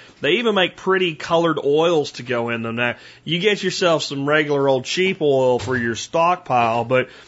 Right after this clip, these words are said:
the pretty oil in the thing will sell the,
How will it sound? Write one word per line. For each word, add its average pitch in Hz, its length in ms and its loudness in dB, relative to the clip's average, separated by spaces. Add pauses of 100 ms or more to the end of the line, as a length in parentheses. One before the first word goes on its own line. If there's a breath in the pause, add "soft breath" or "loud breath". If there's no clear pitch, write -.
(140 loud breath)
the 123 80 -6
pretty 202 400 0
oil 143 460 2
in 135 160 -2
the 123 100 -4
thing 135 340 -2
will 123 140 -2
sell 151 480 0
the, 113 300 -6